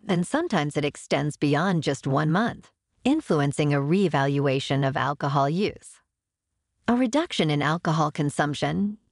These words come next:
even slightly, has immediate and long-lasting health benefits.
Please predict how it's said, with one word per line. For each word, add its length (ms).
even 280
slightly, 540
has 380
immediate 760
and 380
long-lasting 760
health 280
benefits. 640